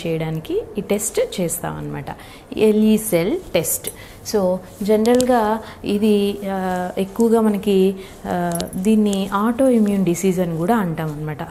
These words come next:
ఎల్ఈ సెల్ అనేది autoimmune disease అని చెప్పవచ్చు. So, in connective tissues, మన connective టిష్యూస్లో degenerated సెల్స్ని,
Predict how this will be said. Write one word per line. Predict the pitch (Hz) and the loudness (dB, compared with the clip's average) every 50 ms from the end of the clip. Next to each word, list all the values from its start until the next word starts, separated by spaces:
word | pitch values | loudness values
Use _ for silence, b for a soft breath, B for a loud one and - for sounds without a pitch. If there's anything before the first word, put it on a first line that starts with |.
| - 185 185 | -10 -10 -6
ఎల్ఈ | 175 175 185 196 | -4 -2 -2 -2
సెల్ | 190 190 190 175 175 | 0 0 -2 -2 -2
అనేది | 170 165 170 175 185 294 | -4 -6 -6 -4 -2 -2
autoimmune | 415 466 220 185 185 190 220 233 240 233 220 202 185 180 180 180 175 | -2 -2 -2 -2 -2 -2 -4 -2 -2 -2 -2 -2 -2 -2 -4 -4 -4
disease | 170 170 - 180 170 165 | -2 -4 -2 -4 -4 -4
అని | 170 170 202 302 453 | -4 -4 -2 -4 -4
చెప్పవచ్చు. | 508 - - - - - 175 - - 160 147 143 143 - - 156 147 B B B B B B - - | -6 -8 -14 -14 -8 -8 -8 -6 -6 -6 -6 -6 -8 -8 -8 -10 -10 B B B B B B 0 2
So, | 226 214 208 214 214 - 240 | 2 4 2 2 0 2 4
in | 233 233 | 4 4
connective | 233 233 233 214 220 269 262 - - 285 | 2 2 0 2 2 2 0 2 2 2
tissues, | 240 202 190 185 - - 180 165 160 - - - - - | 2 2 0 0 0 0 0 0 0 -2 -8 -10 -8 -6
మన | 190 196 202 208 220 | -4 -2 0 0 0
connective | 220 220 208 196 214 240 233 - - 294 277 262 | 0 0 0 0 0 -2 -2 0 0 2 2 4
టిష్యూస్లో | 240 240 208 - - 233 233 220 214 220 - 208 202 185 180 185 185 B B B B B | 2 2 0 0 2 2 2 2 2 0 2 4 4 4 4 4 0 B B B B B
degenerated | 175 151 - 214 233 247 262 240 262 262 254 240 233 226 226 226 226 220 226 - 233 226 220 220 226 - | -4 2 4 4 6 6 4 4 4 4 4 4 4 4 4 4 4 2 2 4 4 4 4 2 -4 -2
సెల్స్ని, | - - 208 190 190 202 190 - - 190 170 | -2 2 4 4 4 2 0 0 0 0 -2